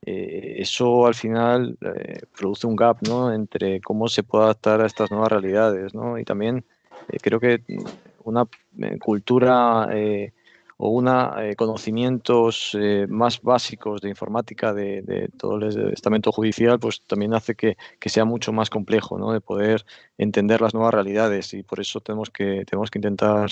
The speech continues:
eh, llegar a ese, a ese nivel, ¿no? Eh, bueno, eh, otra de las cosas que, que he visto también en Chile que se está impulsando muchísimo y me parece, eh, muy acertado es todo lo que tiene que ver con convenios, eh, eh, entre distintos países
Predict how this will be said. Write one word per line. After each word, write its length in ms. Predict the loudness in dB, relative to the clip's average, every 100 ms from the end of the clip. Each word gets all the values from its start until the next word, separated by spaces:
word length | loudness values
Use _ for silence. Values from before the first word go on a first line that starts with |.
| -2
eh, 260 | -2 -2 -4 -12 _ _ _ _ -8 -6
llegar 280 | -2 0 0
a 20 |
ese, 300 | 0 -2 -4
a 40 | -4
ese 180 | -4
nivel, 360 | -6 -2 -2 -2
¿no? 220 | -6 -6 _ -20 -20 -20 _ _ _
Eh, 880 | 0 4 4 4 4 2 0 0 -2
bueno, 280 | 2 2 2 -2
eh, 220 | -10 -10 -6
otra 260 | 0 4 6
de 80 |
las 120 | 6 2
cosas 200 | -2 -4
que, 200 | -4 -2
que 100 | -4
he 40 |
visto 220 | -4 -2
también 220 | -2 0
en 80 | -2
Chile 600 | -2 0 2 4 2 0 -2
que 80 |
se 120 | -4 -4
está 220 | 2 2
impulsando 420 | 2 -4 -2 0
muchísimo 380 | -2 -4 -2 0
y 40 |
me 20 |
parece, 680 | 2 0 2 4 4 0 -4
eh, 60 | -4
muy 260 | -2 0
acertado 600 | 2 2 2 4 4 4
es 100 | 2
todo 160 | 0 0
lo 80 | 0
que 80 | 0
tiene 160 | 4
que 40 | 4
ver 120 | 4
con 140 | 0
convenios, 800 | -2 -2 0 0 2 2 0 -2
eh, 340 | -2 0 0 -2 _ _ _ _
eh, 440 | -10 -4 -4 -2 -4
entre 240 | 0 2
distintos 360 | 2 2 2 0
países 800 | 2 2 2 0 -2 -6 -18